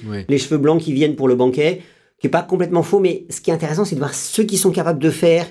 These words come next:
Speaker 2: et d'avoir une activité de soutien au monde associatif ou coopératif, euh, notamment, euh, les très grandes, euh, les très grandes, euh, euh, dans le domaine de la banque ou de l'assurance, ont une activité, euh,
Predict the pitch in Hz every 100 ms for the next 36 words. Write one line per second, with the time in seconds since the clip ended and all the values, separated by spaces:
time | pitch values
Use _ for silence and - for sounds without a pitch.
0 | - _ _ - 165 185 160 160 160 156
1 | 151 - 151 151 180 143 139 - - 180
2 | 160 151 147 139 151 127 143 - 147 147
3 | 135 147 143 139 127 135 - 139 139 -
4 | 131 123 123 127 131 135 117 107 104 -
5 | 139 117 123 131 107 107 110 107 110 120
6 | 113 135 113 - 127 110 107 107 110 113
7 | - _ _ _ - 120 113 107 110 110
8 | 117 117 110 120 123 120 - 117 110 104
9 | 101 - 120 143 160 160 - - 143 156
10 | 143 - 143 139 151 151 131 123 117 110
11 | 107